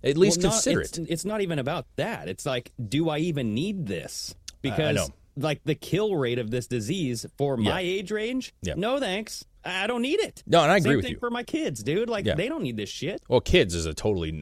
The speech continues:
Speaker 1: that's another animal that we should, like, I don't even
Speaker 2: But
Speaker 1: wanna get
Speaker 2: that's,
Speaker 1: into.
Speaker 2: my point is just, like,
Speaker 1: Mm-hmm.
Speaker 2: do you need to take this jab or not?
Speaker 1: No,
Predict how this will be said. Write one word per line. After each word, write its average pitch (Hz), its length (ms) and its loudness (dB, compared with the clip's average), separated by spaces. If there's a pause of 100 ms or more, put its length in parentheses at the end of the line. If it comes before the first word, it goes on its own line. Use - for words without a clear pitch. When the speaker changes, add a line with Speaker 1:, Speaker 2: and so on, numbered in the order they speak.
Speaker 1:
that's 110 240 2
another 95 380 2
animal 92 320 0
that 85 180 0
we 92 100 -2
should, - 240 -10
like, 90 200 -2
I 95 80 2
don't 107 100 2
even 98 100 2
Speaker 2:
But 92 100 4
Speaker 1:
wanna 78 120 -4
get 92 160 2
Speaker 2:
that's, 73 200 -2
Speaker 1:
into. - 180 -14
Speaker 2:
my 165 240 -2
point 202 260 -2
is 123 120 -4
just, 143 200 -4
like, 135 160 0
Speaker 1:
Mm-hmm. 95 180 -4
Speaker 2:
do 135 220 2
you 139 240 0
need 117 320 -2
to 117 80 -4
take 104 280 -6
this 95 200 -4
jab 95 380 -4
or 85 80 -4
not? 80 180 -6
Speaker 1:
No, 104 220 0